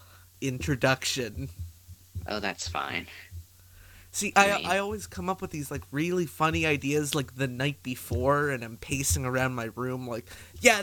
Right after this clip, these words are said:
Speaker 1: wouldn't it be funny if I said this or did this?" And then the next morning, I'm just dead inside and just, I'm sitting here, <laughs> like, staring at my <laughs> keyboard.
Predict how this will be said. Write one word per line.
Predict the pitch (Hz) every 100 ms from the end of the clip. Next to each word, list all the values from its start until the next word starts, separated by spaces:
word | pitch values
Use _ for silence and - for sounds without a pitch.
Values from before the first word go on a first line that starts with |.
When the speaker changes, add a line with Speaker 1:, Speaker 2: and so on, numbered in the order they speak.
| 185 202
Speaker 1:
wouldn't | 226
it | 208
be | 175
funny | - 170 175
if | 151
I |
said | 131 - 160 -
this | 139 143 -
or | 120
did | 143 139
this?" | 135 135 135 - - - - -
And | 151
then | 143
the | 135
next | 131 143 143 - -
morning, | 127 123 131 143
I'm | 131 123
just | 131 - -
dead | 117 120
inside | 123 123 - 131 135 135
and | 123
just, | - 87 -
I'm | 120
sitting | - - 123 127 135
here, | 139 131 131 131 - - - - - - -
<laughs> | - - - - - -
like, | 131 117 - -
staring | - - - 135 120 147 139
at | 131 127
my | 120
<laughs> |
keyboard. | - - 214 180 190 - - 170 -